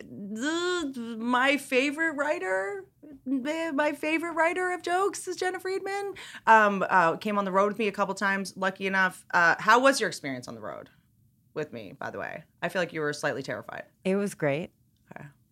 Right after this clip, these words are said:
Speaker 2: I actually, I mean, I don't know if we'll put the, I write about it in the book.
Speaker 1: No way.
Speaker 2: Mm-hmm.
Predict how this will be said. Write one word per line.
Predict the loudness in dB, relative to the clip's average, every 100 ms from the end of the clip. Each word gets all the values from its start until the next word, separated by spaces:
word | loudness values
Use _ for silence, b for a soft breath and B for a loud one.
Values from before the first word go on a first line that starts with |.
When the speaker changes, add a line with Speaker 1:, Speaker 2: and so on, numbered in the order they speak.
| 2
Speaker 2:
I | 6 6
actually, | 6 6 6 2 2 2
I | 2
mean, | 0 0
I | 0
don't | 0
know | 0
if | -2
we'll | -8
put | -10
the, | -10 -4
I | -4
write | 0 0 -2
about | -4 -8 -10
it | -14 -14
in |
the | -12
book. | -12 -14 -14 B B B B B B B _
Speaker 1:
No | 2 4
way. | 4 4 -2 -8
Speaker 2:
Mm-hmm. | -6 -4